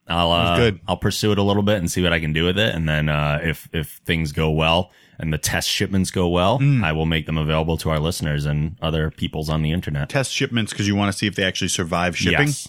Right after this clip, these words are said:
Speaker 1: exactly.
Speaker 2: Mm.
Speaker 1: I have a friend that lives in, uh, San Diego, and I'm gonna be shipping to her because A, that's across the country,
Speaker 2: Yeah.
Speaker 1: and B, it's much warmer temperatures over there.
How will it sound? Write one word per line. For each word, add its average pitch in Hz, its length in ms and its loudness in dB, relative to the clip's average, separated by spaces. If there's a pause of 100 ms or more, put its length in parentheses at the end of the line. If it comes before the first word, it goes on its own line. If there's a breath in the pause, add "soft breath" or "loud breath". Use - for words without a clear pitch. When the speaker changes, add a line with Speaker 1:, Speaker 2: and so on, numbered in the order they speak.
Speaker 1:
exactly. 76 580 0
Speaker 2:
Mm. 71 40 -4
Speaker 1:
I 98 100 4
have 101 80 4
a 98 80 2
friend 101 240 2
that 95 60 4
lives 90 300 2
in, 82 420 2
uh, 78 340 2
San 82 240 0
Diego, 78 480 2 (360 loud breath)
and 80 140 -2
I'm 76 60 0
gonna 78 100 0
be 76 100 0
shipping 78 760 -2
to 82 240 -2
her 76 640 0
because 76 720 0
A, 80 220 2
that's 78 200 -2
across 76 300 -4
the 82 80 -12
country, 80 580 0
Speaker 2:
Yeah. 87 220 -4 (120)
Speaker 1:
and 80 280 0
B, 80 300 2
it's 76 280 -4
much 78 240 -2
warmer 78 260 -2
temperatures 78 480 -2
over 76 220 0
there. 65 300 -6